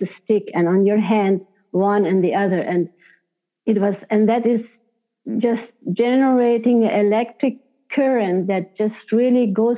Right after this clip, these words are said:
through the whole nervous system, aligns it and changes it and fixes it. And then Baba blessed, you know, blesses your, your, you with the, putting his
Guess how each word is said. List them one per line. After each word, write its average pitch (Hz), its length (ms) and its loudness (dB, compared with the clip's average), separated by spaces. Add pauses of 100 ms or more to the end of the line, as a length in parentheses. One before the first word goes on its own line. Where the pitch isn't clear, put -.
(100)
through 220 120 0
the 208 100 0
whole 262 220 0
nervous 240 500 0
system, 180 500 -8 (600)
aligns 220 560 2
it 202 140 2
and 190 220 0
changes 233 520 0
it 185 140 0
and 185 260 -2
fixes 233 440 -4
it. 180 240 -4 (680)
And 220 200 2
then 226 200 2
Baba 208 280 2
blessed, 202 480 -2 (120)
you 208 120 0
know, 190 260 0 (100)
blesses 202 420 -2
your, 175 540 -2 (640)
your, 202 400 0
you 202 340 2
with 196 240 0
the, 180 240 0
putting 196 260 -4
his 196 140 -2